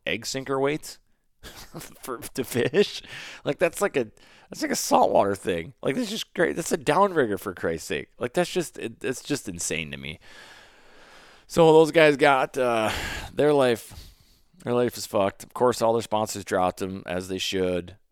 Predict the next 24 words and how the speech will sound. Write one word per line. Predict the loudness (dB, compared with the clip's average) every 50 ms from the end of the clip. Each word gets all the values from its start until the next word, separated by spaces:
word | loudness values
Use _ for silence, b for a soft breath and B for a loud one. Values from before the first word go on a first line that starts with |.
| _ -12
Um, | -10 -8 -6 -6 -6 -8 -8 -10 -12 -14
they're | -14 -16 -16 _ -18
more | -16 -10 -4 -2 0 0 0
than | 0 -2
likely | -2 -4 -4 -6 -8 -10 -10
gonna | -10 -8
face | -6 -6 -6 -6 -4
some | -6 -6 -6 -6
sort | -6 -6 -6 -4 -6
of | -6
criminal | -6 -8 -6 -6 -8 -8
charges. | -6 -4 -4 -2 -2 -4 -6 -8 -8 -10
We'll, | -10 -8 -6 -6 -6 -6 -8 -10 -12 -14 -12
we'll | -10 -10 -10 -10 -10
have | -10 -10 -10 -8 -6
yet | -6 -6 -6 -8
to | -10
see | -12 -10 -8 -6
what's | -6 -8 -8
gonna | -8 -8 -8 -8 -8 -10 _ _ _
transpire | -12 -10 -8 -8 -8 -6 -4 -4 -2 -2 -4
of | -4
that. | -4 -4 -4 -2 -4 -4 -6 _ _ _ _ _ _ _ _ _ _ _ _ _ _ _ _ _ _ _ _ -20 -20
Um, | -20 -18 -16 -16 -16 -18 -20 -20